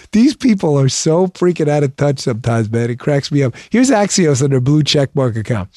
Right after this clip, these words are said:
Trump and close allies have argued that the multiple investigations he's facing, in particular the search of Mar-a-Lago, are something out of a banana republic.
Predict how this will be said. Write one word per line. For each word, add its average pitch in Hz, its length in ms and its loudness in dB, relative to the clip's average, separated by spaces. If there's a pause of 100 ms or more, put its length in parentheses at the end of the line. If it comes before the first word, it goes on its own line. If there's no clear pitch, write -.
(380)
Trump 220 260 -2
and 175 100 2
close 147 320 0
allies 104 400 -4
have 101 120 -12
argued 104 320 -6
that 104 140 -8
the - 60 -8
multiple 123 520 -2
investigations 104 760 -6
he's 90 160 -10
facing, 80 400 -10
in 110 80 -8
particular 151 440 -2
the 104 120 -8
search 120 300 -4
of 113 80 -4
Mar-a-Lago, 95 600 -6 (300)
are 147 80 0
something 175 400 0
out 147 140 0
of 113 80 -2
a 135 60 0
banana 123 360 -2
republic. 113 540 -4